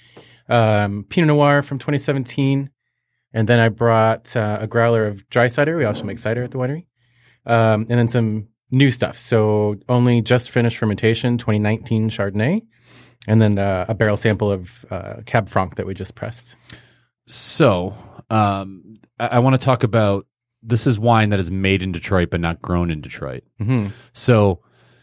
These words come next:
Speaker 2: the distinction's important or not so much?
Speaker 1: Mm. <clears throat> I think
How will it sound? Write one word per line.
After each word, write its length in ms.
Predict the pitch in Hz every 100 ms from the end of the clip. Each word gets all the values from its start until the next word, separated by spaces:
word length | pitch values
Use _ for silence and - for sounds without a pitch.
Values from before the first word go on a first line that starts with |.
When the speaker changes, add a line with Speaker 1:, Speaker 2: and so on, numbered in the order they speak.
| _ _ _ - _ -
Speaker 2:
the 80 | 107
distinction's 560 | 104 117 107 107 95
important 800 | 113 101 85 - - 117 165 170
or 160 | 101 92
not 400 | 90 90 87 -
so 200 | - 87
much? 580 | 80 71 - - - - - _ _ _ _ _ - _ _ _ _ _
Speaker 1:
Mm. 520 | 156 147 117 107 104 - _ -
<clears throat> 20 |
I 800 | 220 196 175 135 117 - _ -
think 260 | 165 262